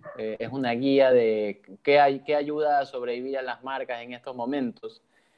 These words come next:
Eh, y lo presentamos como un documento que se llama Pandemials,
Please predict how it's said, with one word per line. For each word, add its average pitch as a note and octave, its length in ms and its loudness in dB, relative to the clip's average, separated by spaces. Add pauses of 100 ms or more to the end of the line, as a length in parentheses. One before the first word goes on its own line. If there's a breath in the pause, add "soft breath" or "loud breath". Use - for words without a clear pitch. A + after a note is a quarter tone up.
(320)
Eh, G#2+ 720 2
y C#3+ 120 2
lo C#3+ 140 6
presentamos D3 600 2
como C#3 200 0
un C#3+ 60 -2
documento B2+ 680 -2
que G#2+ 120 -8
se A2+ 100 -8
llama A#2 500 -6
Pandemials, G#2+ 640 -8